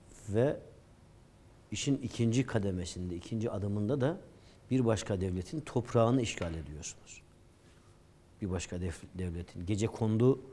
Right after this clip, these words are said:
efendim, mantığı ile kendi toprağınızı anlaşmalarla,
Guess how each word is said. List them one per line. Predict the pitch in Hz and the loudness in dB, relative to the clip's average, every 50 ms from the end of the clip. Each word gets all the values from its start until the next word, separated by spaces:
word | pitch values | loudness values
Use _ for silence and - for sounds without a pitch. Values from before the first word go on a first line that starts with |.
| - - - - - - - - - - - | -18 -20 -20 -20 -20 -20 -20 -20 -20 -16 -14
efendim, | 135 - - 104 101 101 98 | -14 -10 -6 -4 -2 -2 0
mantığı | 98 98 101 104 101 98 - 117 107 101 | 0 0 0 0 -2 -2 -2 -2 0 0
ile | 92 90 104 98 117 135 156 175 - - - - - - - - - - - - - - - - | 0 0 2 2 4 4 2 0 -6 -12 -20 -20 -20 -20 -20 -20 -20 -20 -20 -20 -20 -20 -20 -10
kendi | - - 110 107 120 156 151 | -2 2 4 4 6 4 6
toprağınızı | - 135 113 - - 117 110 107 104 101 95 85 87 87 - - - | 6 4 4 6 6 6 6 6 6 2 0 -2 -4 -6 -10 -6 -4
anlaşmalarla, | 101 101 101 104 98 - - 110 110 117 135 135 127 120 110 98 87 | -2 0 2 2 0 0 0 0 2 4 4 4 4 4 2 0 -2